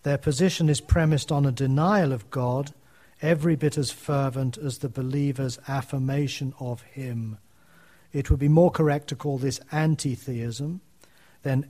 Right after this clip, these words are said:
atheism would be free to recover its original meaning of simply not theism. Gautama was not a theist, but he was not an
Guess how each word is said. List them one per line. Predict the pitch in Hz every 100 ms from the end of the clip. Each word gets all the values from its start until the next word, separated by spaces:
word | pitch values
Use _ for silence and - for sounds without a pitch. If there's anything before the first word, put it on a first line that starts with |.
| -
atheism | 185 196 151 131 127 - 135 135
would | 127
be | 131
free | 120 156 156
to | 156 151
recover | 135 127 - 131 120 127 120 _ _ _ _
its | 127 -
original | 131 165 180 170 131
meaning | 131 131 131 127 131
of | 120
simply | - 147 143 143 143 143 - _
not | 139 135 127 - - _
theism. | - 185 190 120 104 110 113 - _ _ _ _ _ _ _ -
Gautama | 160 180 180 185 156
was | 139 127
not | 160 147
a | 120
theist, | - - 247 120 147 - - - _ _ _ _
but | 156
he | 160
was | 151 147 160
not | 160 156
an | 151 151